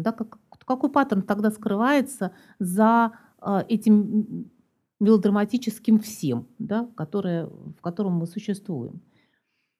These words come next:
Родители прощают,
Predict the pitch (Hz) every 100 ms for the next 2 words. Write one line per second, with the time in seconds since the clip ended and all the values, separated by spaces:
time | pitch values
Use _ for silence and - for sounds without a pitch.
0 | _ _ _ _ _ - 294 330 247 -
1 | 165 151 143 - _ _ _ _ _ _
2 | _ _ - - 190 180 - 165 175 277
3 | 285